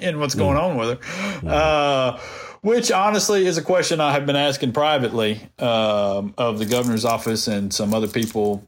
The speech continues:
Speaker 1: uh, and, and, and working on a story now for, you know, or not really a story, or just working on to see what the, what's going on. I, I guess it would be a, would have been a story, uh, but, um,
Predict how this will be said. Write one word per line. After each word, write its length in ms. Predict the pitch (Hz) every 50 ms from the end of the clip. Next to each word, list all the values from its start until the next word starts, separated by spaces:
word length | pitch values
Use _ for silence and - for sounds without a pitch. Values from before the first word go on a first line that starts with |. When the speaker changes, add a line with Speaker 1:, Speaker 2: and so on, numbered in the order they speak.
| - -
Speaker 1:
uh, 280 | 113 104 98 95 92 90 92
and, 160 | 98 101 -
and, 240 | - 117 107 104 95 -
and 280 | 110 107 98 95 92 87 - -
working 280 | 117 110 107 - 110
on 100 | 107 101
a 60 | 98
story 340 | 98 - - 110 104 101 101
now 240 | 98 101 101 101 101
for, 420 | 101 - 107 98 95 92 90 87 - -
you 80 | - 107
know, 120 | 92 90
or 180 | 90 90 90 87
not 220 | 85 92 87 82
really 180 | 85 87 87 85
a 80 | 85 87
story, 340 | - - 104 101 104 104
or 40 | 101
just 220 | 95 98 95 - -
working 300 | 101 107 104 - 98 98
on 220 | 98 98 95 92 -
to 100 | - - 95
see 160 | - - 110
what 280 | 104 104 107 101 - 107
the, 240 | 104 98 95 95 98
what's 260 | - 127 113 113 110 -
going 240 | - 123 123 117
on. 340 | 110 117 139 156 123 98 101
I, 180 | 104 104 95 95
I 40 | 101
guess 180 | 110 113 -
it 60 | 117
would 160 | 101 98 92 92
be 160 | 107 113 135
a, 160 | 135 101 - -
would 160 | 107 104 113
have 160 | 101 98 92 95
been 120 | 107 131
a 60 | 143 123
story, 380 | - - 90 85 85 104 120 - - - - - - - - _ _
uh, 460 | - 104 101 98 95 98 98 98 98
but, 480 | 98 101 107 107 104 104 - - - -
um, 440 | 104 92 92 92 90 87 87 90